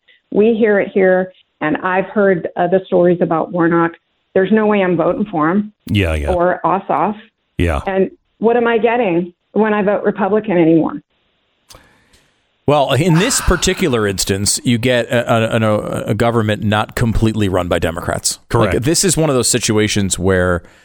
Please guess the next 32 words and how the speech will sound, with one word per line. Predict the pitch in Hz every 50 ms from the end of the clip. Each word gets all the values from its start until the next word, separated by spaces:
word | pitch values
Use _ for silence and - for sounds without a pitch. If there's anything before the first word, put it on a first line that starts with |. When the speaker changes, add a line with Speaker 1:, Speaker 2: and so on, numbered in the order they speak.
| _ _ _ - 107
Speaker 3:
the | -
vote | - 135 135 113 110
is | 113 107
important. | 110 98 - - 92 87 87 95 107
And | 120 156
I | 214
will | 254 240 208
say, | - - 139
even | 120 143 208 294 339
if | - -
you | - 107 113 117
are | 123 117 - -
completely | - - 123 117 - - 233 247 - - 110 95
skeptical | - - - 107 107 - - 95 - - -
as | 98 95 -
to | - 87
whether | 101 104 98 107 110 -
<laughs> |
your | 120 113
votes | 98 113 110 104 101 - - - -
count | - 98 101 107 -
or | 92 85
not, | 87 87 - - - - _ _ -
there | 175 180
certainly | - - - 349 349 311 214 180 143
is | 117 -
no | 131 117 107 90 - _ _ _
downside | - 123 147 196 277 349 311 - - 127 - - - - - - _ _ _ _ _
of | 151 127 -
casting | - - - 165 - - - - 170 151
a | 135
vote, | 123 165 156 127 101 -